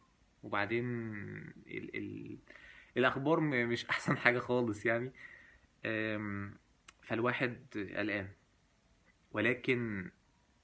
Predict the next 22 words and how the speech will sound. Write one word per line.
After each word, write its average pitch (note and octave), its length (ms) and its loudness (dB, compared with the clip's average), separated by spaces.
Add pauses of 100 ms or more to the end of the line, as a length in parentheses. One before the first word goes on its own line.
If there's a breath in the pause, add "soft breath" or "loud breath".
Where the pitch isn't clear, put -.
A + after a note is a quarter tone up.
(140)
العبرة D#3 600 4
من C#3 140 2
رمضان A#2+ 680 2 (720)
هو G#2+ 540 0
إن A2+ 100 -2
إحنا C3 200 0
نطلع C3+ 360 0
منه E3+ 440 0 (260)
بحاجة E3 640 0 (1300)
تكون E3+ 560 2
ذكرى A#2 640 -2 (560)
لرمضان B2 560 0
على G#2 220 0
طول. - 180 -14 (1080)
عارف B2 220 0
زي A#2 240 0
ما A#2+ 120 -2
تقول B2+ 280 -4
كده B2 600 -2
أنت A2+ 600 -6 (140)
رمضان A2+ 300 -2
معاك B2 320 0